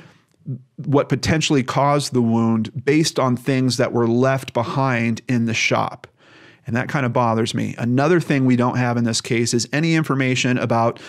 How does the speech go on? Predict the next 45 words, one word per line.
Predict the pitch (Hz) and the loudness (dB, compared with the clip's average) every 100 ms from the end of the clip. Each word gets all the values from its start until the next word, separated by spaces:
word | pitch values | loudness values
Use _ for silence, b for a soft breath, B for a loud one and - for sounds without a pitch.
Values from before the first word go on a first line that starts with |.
| B B | B B
the | 123 | -2
shop | - 135 123 - - | 0 2 0 -2 -2
being | 123 120 | 2 2
searched | 117 - 117 117 - - | 0 0 0 0 -4 -10
forensically. | - 120 131 131 131 113 113 104 - - - | -4 0 2 2 0 0 -2 -4 -4 -10 -12
If | - - | -8 -6
we | |
do | 110 135 135 | 0 2 2
think | 131 135 127 | 2 -2 0
that | 123 113 | 0 0
maybe | 131 131 135 135 131 127 B B B - | 0 2 4 4 2 -2 B B B 0
there | 127 | 2
was | 123 | 2
possibly | - 127 123 123 127 123 | 0 -2 0 -2 0 0
an | 120 | -2
attack | 113 127 120 117 | -2 -4 -4 -2
in | 120 | -2
there, | 117 117 120 B B B | 0 0 -2 B B B
you | 123 | -2
know, | 143 143 - _ - | 0 -2 -6 _ -12
I, | - - | -8 -4
I | 143 | 0
don't | 196 233 156 | 2 2 2
know | 165 175 | 2 2
that | 151 | 2
there's | 139 131 123 | 2 0 0
always | 127 151 165 151 | 0 2 2 2
gonna | 156 147 | 0 0
be | 131 | 2
signs | 123 - 123 131 131 127 | 0 0 0 2 2 0
of | 113 | 0
a | |
struggle | - - 123 123 113 101 - b b _ | -2 0 2 2 2 0 -4 b b _
in | 127 127 120 | 0 0 0
an | 117 | 0
attack. | 110 - 127 110 - | -2 -2 -4 -4 -6
If | 98 | -8
s-, | - - 65 78 82 | -8 -10 -16 -16 -6
you're | 151 | -2
talking | 180 226 208 175 | 0 0 0 0
about | 170 156 | 0 0
a | |
guy | 135 143 | 2 2
that's | 131 - | 2 0
six-foot-three, | - 143 - - 120 - 123 110 95 | -2 -2 -2 -2 -2 0 0 0 -4